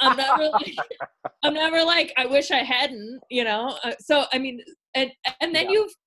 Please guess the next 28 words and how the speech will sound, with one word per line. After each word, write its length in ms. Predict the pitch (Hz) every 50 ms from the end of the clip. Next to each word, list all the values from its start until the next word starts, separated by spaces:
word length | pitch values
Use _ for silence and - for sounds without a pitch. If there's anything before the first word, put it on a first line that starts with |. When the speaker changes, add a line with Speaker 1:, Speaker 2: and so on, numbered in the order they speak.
| _ _ -
Speaker 1:
and 120 | 381 370
then 160 | 349 349 370 403
you've 160 | 427 392 -
spent 320 | - - 381 415 415 392
some 100 | 440 415
time 200 | 415 440 440 415 -
connecting 320 | 440 453 453 453 453 440
with 100 | 453 453
your 100 | 453 440 480 494
partner, 240 | 480 - 214 170 - -
you 120 | 233 247
know? 160 | 247 262 277 269
I 60 | 254
mean, 160 | 254 262 247 - -
and 140 | 233 226
so 280 | - - 233 220 233 240 -
it's, 280 | 233 233 233 - _ _ _ -
uh, 360 | 220 202 196 196 196 196 196 - - _ _ _ _ _ _ _ _ _ _ _ _ _ _ _ 240 - - -
<laughs> 360 | - - _ _ - 359 -
so, 200 | - - - - - - - - 294
and 80 | 311 330
if 80 | 294 285
you 100 | 294 311 -
Speaker 2:
Yeah. 100 | 415 415
Speaker 1:
find 180 | 330 311 302
in 120 | 254 247 233
your 100 | 226 214
relationship 420 | 196 190 196 202 202 - -